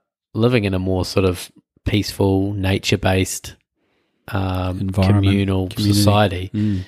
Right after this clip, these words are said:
Speaker 1: you wouldn't be driven into your head constantly
Speaker 2: Mm.
Speaker 1: to try and survive.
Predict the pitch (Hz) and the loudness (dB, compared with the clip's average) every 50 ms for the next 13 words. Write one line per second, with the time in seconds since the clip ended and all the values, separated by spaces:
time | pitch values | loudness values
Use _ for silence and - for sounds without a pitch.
0 | - - - 98 101 101 107 104 107 104 101 92 - - - 98 104 117 113 113 | -12 -12 -8 -6 -2 0 0 0 0 -2 -4 -4 -4 -8 -4 -2 0 2 2 4
1 | 104 101 101 95 - - 98 92 - - 127 131 - - - 107 101 - - - | 4 2 2 0 0 0 -2 -2 0 0 0 0 0 -4 -6 -6 -6 -6 -10 -10
2 | 104 101 107 117 120 - _ _ - 120 113 113 117 107 95 92 - - 110 101 | -10 -10 -10 -12 -12 -14 _ _ 0 4 6 6 6 6 4 0 -2 -4 -2 -2
3 | 95 87 - - 95 92 98 101 107 98 - - - - - | -2 -4 -4 -6 -4 -2 0 2 2 2 0 -2 -10 -16 -20